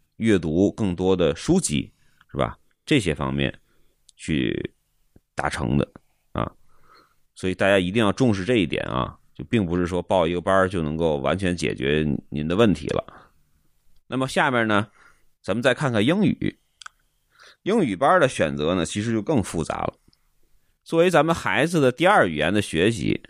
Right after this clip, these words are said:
啊，咱们母语是中文，对吧？然后第二语言可能是英语啊，也可能是其他的小语种。它实际上方法很多，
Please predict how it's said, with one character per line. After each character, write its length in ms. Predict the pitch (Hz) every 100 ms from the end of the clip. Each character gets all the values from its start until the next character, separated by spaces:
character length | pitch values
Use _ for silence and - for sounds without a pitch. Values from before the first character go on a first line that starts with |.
| _ -
啊， 180 | - 65
咱 120 | 85 107
们 80 |
母 200 | 95 101
语 100 | 110
是 100 | 73
中 220 | 80 123 123
文， 260 | 76 73 -
对 80 | 85
吧？ 300 | 78 69 - _ -
然 120 | 82
后 40 | -
第 80 | 120
二 180 | 120
语 80 | 85
言 240 | 67 78 82
可 120 | 76
能 120 | 67
是 140 | 85
英 240 | 85 98 92
语 80 | - - _ _ _ _ -
啊， 160 | - 53
也 120 | 69
可 140 | 101 80
能 140 | 71
是 100 | 80
其 140 | - 90
他 180 | 98
的 80 | 90
小 180 | - -
语 100 | 71
种。 220 | 87 78 - _ _ _ - - _
它 120 | 165
实 240 | - 110
际 180 | 160 165
上 160 | 123 101
方 160 | 139
法 160 | 151 127
很 240 | - 62
多， 340 | 101 127 156